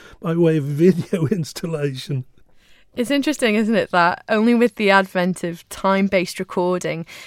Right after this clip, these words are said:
Speaker 2: this thing that has fascinated Atherton all of his life, is it possible for a man to appear to talk to his younger self.
Speaker 1: <laughs> Yeah, it's exciting. The mature artist holds all the cards, of course.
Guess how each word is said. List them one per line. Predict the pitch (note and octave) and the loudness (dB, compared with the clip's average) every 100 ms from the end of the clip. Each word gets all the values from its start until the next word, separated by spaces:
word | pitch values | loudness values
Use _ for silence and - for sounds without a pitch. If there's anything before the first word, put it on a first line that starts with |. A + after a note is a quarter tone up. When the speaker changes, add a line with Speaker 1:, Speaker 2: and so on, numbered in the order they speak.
| - | -10
Speaker 2:
this | G3 - | -10 -4
thing | F#3+ | -2
that | E3+ | -2
has | - | -4
fascinated | - F3+ - E3 - - | -8 -8 -6 -8 -6 -6
Atherton | D#3+ E3 - E3 D3+ | -6 -8 -8 -8 -8
all | - F3+ | -6 -6
of | E3+ | -6
his | E3 | -8
life, | E3+ E3+ - E3 - - - - _ - | -4 -4 -4 -10 -14 -20 -20 -20 _ -6
is | F#3+ | -4
it | - | -2
possible | G#3+ G3 G3 F#3+ | -2 -2 -4 -6
for | - F#3 | -2 0
a | |
man | G3 F#3 F#3+ | 2 0 -2
to | - F#3 | -2 -4
appear | F#3 - G3 F3 E3+ | -4 -4 0 0 -2
to | - | -4
talk | G3+ - A3 F#3+ - | -8 0 0 0 -4
to | G3+ | -8
his | F#3 | -6
younger | F#3+ G3 G3+ | -4 -4 -6
self. | - A3 F3 - - B3 | -8 -10 -10 -16 -8 -8
Speaker 1:
<laughs> | - | -4
Yeah, | - - - - - | -4 -6 -20 -20 -20
it's | - | -6
exciting. | B3 - - B3+ F4 - G3+ D#3 - _ - - - _ - | -6 -2 0 0 -2 4 6 6 0 _ -20 -20 -20 _ -4
The | G3 | -2
mature | A3 - C4+ C4 | -2 0 2 4
artist | G3+ A#3 G3 - - | 6 4 2 0 0
holds | D#3+ E3 C3 | 4 4 6
all | E3 D#3 | 2 2
the | B2+ | 2
cards, | E3+ D3+ E3 C3+ | 4 6 4 2
of | B2+ | -4
course. | - G#2+ A#2+ - | -6 -6 -6 -10